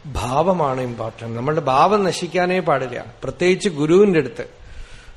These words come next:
അതുകൊണ്ടാണ് ഗുരു ഒരു നിമിത്തം മാത്രമാണ്. ഒരു സാളഗ്രാമം, ഒരു ശിവലിംഗം നമ്മൾ പൂജിക്കണം. വിഷ്ണു നമ്മളുടെ ഉള്ളിലാണ്, അതൊരു ഉരുണ്ടിട്ടൊരു കല്ല്, അത്രേ ഉള്ളൂ.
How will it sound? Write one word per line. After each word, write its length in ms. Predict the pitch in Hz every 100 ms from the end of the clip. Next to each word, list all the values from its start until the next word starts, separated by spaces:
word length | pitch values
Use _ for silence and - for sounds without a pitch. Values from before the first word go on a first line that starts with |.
| - - - -
അതുകൊണ്ടാണ് 760 | 139 196 226 208 185 185 160
ഗുരു 240 | 156 196 233
ഒരു 340 | 269 220 208
നിമിത്തം 580 | 233 202 233 277 - 277
മാത്രമാണ്. 600 | 240 208 214 170 117 - - - - - 170
ഒരു 100 | 185
സാളഗ്രാമം, 840 | 165 160 226 240 214 196 196 196
ഒരു 100 | 196
ശിവലിംഗം 560 | 165 185 220 226 202 196
നമ്മൾ 200 | 190 196
പൂജിക്കണം. 600 | 185 202 190 185 135 113 - - - - - - - - - - - - - -
വിഷ്ണു 360 | 175 - 285
നമ്മളുടെ 360 | 285 226 220 247
ഉള്ളിലാണ്, 440 | 254 247 247 175
അതൊരു 400 | 127 104 131 202 233 180 160 131
ഉരുണ്ടിട്ടൊരു 680 | 147 175 196 220 220 190 170
കല്ല്, 300 | 143 143 156
അത്രേ 400 | 131 117 151 180
ഉള്ളൂ. 320 | 160 117 -